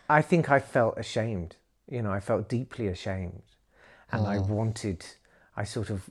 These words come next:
Speaker 1: wore it as a kind of leper's bell. You know, it was a kind of, I wanted to warn people away and say that, you know, don't, don't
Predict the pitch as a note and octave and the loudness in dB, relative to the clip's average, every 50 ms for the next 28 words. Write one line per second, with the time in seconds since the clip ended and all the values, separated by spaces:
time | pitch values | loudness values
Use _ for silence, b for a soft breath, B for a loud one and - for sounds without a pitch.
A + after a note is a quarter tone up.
0 | - - C3+ A2+ G#2+ A2 G#2 G2+ - - G2 G2 F#2 F#2+ F#2 - - - G#2+ G#2 | -12 -6 -2 0 0 0 0 0 -2 -4 -6 -6 -6 -8 -8 -10 -8 -6 -4 -4
1 | G2 F#2+ F2 F2 - - - G2 G#2+ G2+ - - A2 G2+ F2+ E2+ - _ - G#2+ | -2 -4 -4 -6 -10 -12 -8 -6 -6 -6 -6 -6 -6 -6 -6 -6 -10 _ -4 -2
2 | A2+ B2 F2 D#2 - - - - - A2 G2 F2+ F#2 G2 A2 G2+ G#2+ G2+ - - | -2 -2 -4 -6 -8 -10 -10 -8 -6 -6 -4 -4 -2 -2 -2 -2 -2 -4 -6 -4
3 | A#2 G#2 G2 F#2 - - - - _ _ _ _ _ _ _ _ _ _ _ _ | -4 -2 -2 -4 -4 -8 -14 -20 _ _ _ _ _ _ _ _ _ _ _ _
4 | - A2+ A2+ A2 G#2+ G2+ G#2 G#2 A2 A2 A2+ A2 G#2+ G2+ A2+ G#2+ G2 - G2 F#2+ | -4 -4 -2 -2 -2 -2 0 0 0 0 2 0 0 0 -2 -4 -4 -2 -4 -2
5 | F#2 A2 A#2 G#2+ F2 E2+ F2 E2+ - - - - - F2+ F2+ G2+ G#2+ _ _ _ | -2 -2 -4 -6 -8 -10 -14 -16 -16 -14 -12 -12 -12 -12 -14 -18 -20 _ _ _
6 | _ _ _ _ - - - - - - - A2+ G2+ F2+ F2+ - G#2 G2+ G2 - | _ _ _ _ -12 -12 -12 -12 -14 -12 -10 -8 -8 -8 -8 -6 -6 -6 -6 -6
7 | - - - - _ _ - F#2 G2 G2 - | -8 -12 -20 -20 _ _ -6 -6 -6 -6 -8